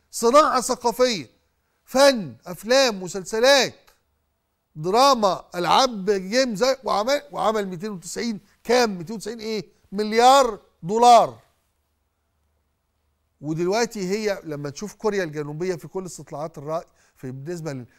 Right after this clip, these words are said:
لل-، للصورة الإيجابية عن الثقافة الكورية، عايز أقول لك إن مسلسل لعبة حبار زود نسبة الرغبة في تعلم اللغة الكورية نفسها. ففي خطة، في استراتيجية.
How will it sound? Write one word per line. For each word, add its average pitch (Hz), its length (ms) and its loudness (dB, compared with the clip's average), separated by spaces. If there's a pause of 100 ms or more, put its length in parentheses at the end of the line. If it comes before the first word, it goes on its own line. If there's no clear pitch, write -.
(180)
لل-، 127 280 -12
للصورة 175 380 -6
الإيجابية 143 800 -8 (440)
عن 139 160 -6
الثقافة 160 520 -10
الكورية، 156 580 -10 (520)
عايز 160 180 -6
أقول 180 120 -2
لك 147 100 -8
إن 143 60 -8
مسلسل 185 520 -8
لعبة 185 260 -6
حبار 165 520 -8 (500)
زود 170 680 -4
نسبة 160 460 -8 (540)
الرغبة 147 640 -2
في 196 500 -12 (140)
تعلم 170 540 -4
اللغة 156 320 -8
الكورية 135 680 -12
نفسها. 123 380 -18 (1200)
ففي 233 280 -10
خطة، 226 420 -10
في 110 140 -18
استراتيجية. 135 800 -12